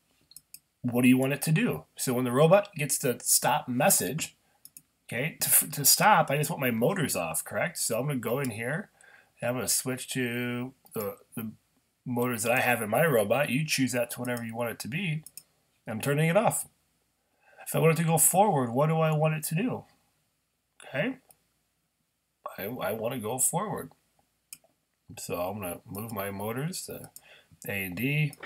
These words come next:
I wanna go fast. So I'm gonna make this go one hundred,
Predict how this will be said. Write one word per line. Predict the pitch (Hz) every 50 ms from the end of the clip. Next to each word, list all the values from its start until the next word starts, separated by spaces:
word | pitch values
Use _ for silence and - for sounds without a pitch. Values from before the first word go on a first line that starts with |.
| - - _ _ - - - _ _ _ _ _ _ _ -
I | - 101 107
wanna | 110 117 107 98
go | 92 92 82
fast. | - - - 143 147 151 151 151 - - - - - - _ _ _ _ _ _ _ _ - - _ _ _ _ _ _ - _ _ _ _ _ - - - -
So | 101
I'm | 92 92
gonna | 92 98
make | 101 98 -
this | - 117 110 -
go | - 104 92 90 90 85 85 87 - - - - _ _
one | - 101 101 101
hundred, | - - 156 175 175 165 165 160 156 147 151